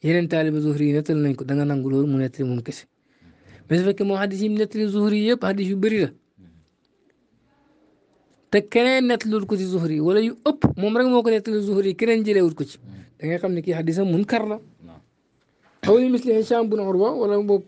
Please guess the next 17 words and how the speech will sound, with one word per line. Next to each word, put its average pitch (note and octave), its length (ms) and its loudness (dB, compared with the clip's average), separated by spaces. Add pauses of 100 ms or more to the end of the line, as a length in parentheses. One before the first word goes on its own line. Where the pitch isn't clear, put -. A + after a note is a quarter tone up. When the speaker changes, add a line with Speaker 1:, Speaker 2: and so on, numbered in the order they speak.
Speaker 1:
ku G#3 100 -8
jublu G3+ 380 -4 (140)
ku G3 80 -4
mel F#3+ 180 0
ni F#3+ 100 0
Hisham F#3+ 320 -2
bun F3 220 -2
Urwa, D#3+ 260 -4 (120)
bun E3 140 -4
Urwa. D3+ 340 -2 (480)
Wa F3 100 -6
xadisuhumaa, G3 540 -2
te F3+ 80 -6
seen A3 160 0
xadis, E3+ 320 -2 (180)
Speaker 2:
Hmm. A#2 200 -8 (100)
Speaker 1:
inda G3 200 0